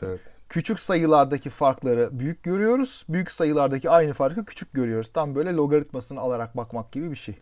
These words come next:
Speaker 2: Evet, ya da biraz oransal bakıyor gibiyiz sanki.
Speaker 1: E, o da aynı kapıya çıkıyor zaten.
Speaker 2: Evet,
Speaker 1: Matematiksel
Speaker 2: evet,
Speaker 1: olarak.
Speaker 2: evet. Evet hocam,
Speaker 1: Evet.
Speaker 2: o zaman nasıl geçti iki bin on dokuz yani?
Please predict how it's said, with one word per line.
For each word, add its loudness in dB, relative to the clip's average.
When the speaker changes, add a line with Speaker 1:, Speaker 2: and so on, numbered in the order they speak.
Speaker 2:
Evet, -4
ya 0
da -2
biraz 6
oransal 6
bakıyor -4
gibiyiz -10
sanki. -16
Speaker 1:
E, 0
o 4
da 6
aynı 6
kapıya -4
çıkıyor -12
zaten. -14
Speaker 2:
Evet, -6
Speaker 1:
Matematiksel -8
Speaker 2:
evet, -10
Speaker 1:
olarak. -
Speaker 2:
evet. -14
Evet 6
hocam, 6
Speaker 1:
Evet. 0
Speaker 2:
o 2
zaman 2
nasıl 0
geçti -2
iki -6
bin -2
on -2
dokuz -10
yani? -4